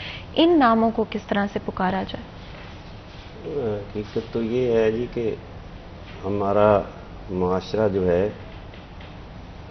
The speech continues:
Speaker 2: नाम तो बहुत अच्छे रखे जाते हैं,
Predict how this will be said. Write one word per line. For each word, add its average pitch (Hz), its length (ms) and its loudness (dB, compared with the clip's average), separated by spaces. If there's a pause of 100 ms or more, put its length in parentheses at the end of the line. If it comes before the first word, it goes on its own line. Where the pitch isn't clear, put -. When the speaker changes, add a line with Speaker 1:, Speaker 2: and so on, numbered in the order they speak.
Speaker 2:
नाम 104 480 6
तो 139 300 4
बहुत 147 440 8
अच्छे - 260 4
रखे 104 300 4
जाते 90 320 -2
हैं, 85 200 -8